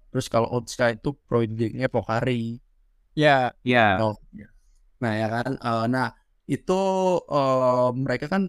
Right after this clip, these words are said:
Speaker 1: ada beberapa pengiriman. Salah satunya gua ngerjain yang bagian intermoda. Nah, ini
Speaker 2: Hmm.
Speaker 1: tolong dong dikasih harganya. Itu kan intermoda. Nah, kadang kalau, eh, selain,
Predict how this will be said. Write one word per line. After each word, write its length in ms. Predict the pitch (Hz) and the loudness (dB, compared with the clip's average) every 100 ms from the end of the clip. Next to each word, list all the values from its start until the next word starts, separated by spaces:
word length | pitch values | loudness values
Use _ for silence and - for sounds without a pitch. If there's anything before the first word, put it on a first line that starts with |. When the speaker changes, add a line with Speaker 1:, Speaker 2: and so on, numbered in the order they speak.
| - | -4
Speaker 1:
ada 180 | 135 123 120 | -2 0 0
beberapa 480 | 120 117 120 - - | 0 0 0 0 -4
pengiriman. 720 | 135 127 127 101 104 113 104 - _ | 0 0 0 0 2 0 -2 -8 _
Salah 240 | - 107 107 | -10 -6 -2
satunya 400 | 101 - 120 135 | -4 -4 -2 -2
gua 320 | 120 113 127 131 | -2 -2 0 0
ngerjain 320 | 104 110 123 | 0 0 0
yang 120 | 117 | -2
bagian 240 | 104 104 110 | -4 -6 -6
intermoda. 640 | 113 110 107 104 113 107 - | -4 -2 0 2 4 4 0
Nah, 80 | 101 _ - - | -18 _ -12 0
ini 80 | 156 | 2
Speaker 2:
Hmm. 80 | 156 | 4
Speaker 1:
tolong 240 | 120 135 135 | 2 2 2
dong 120 | 147 | 2
dikasih 400 | 120 110 110 131 | 0 -2 -2 0
harganya. 400 | 123 107 101 110 - _ _ _ | 0 0 -4 -6 -12 _ _ _
Itu 160 | - | -12
kan 320 | - - - | -12 -14 -8
intermoda. 640 | 113 107 104 104 101 104 95 _ _ _ _ _ | -4 -2 -2 -2 -4 -6 -6 _ _ _ _ _
Nah, 240 | 117 110 101 - _ _ - - | 0 0 0 -10 _ _ -8 0
kadang 480 | 147 135 117 131 | 4 4 2 -2
kalau, 400 | 135 123 120 120 | -4 -2 0 -4
eh, 420 | - 120 113 113 113 | -6 -4 -2 -2 -2
selain, 400 | - 123 120 120 | -4 -2 -2 -2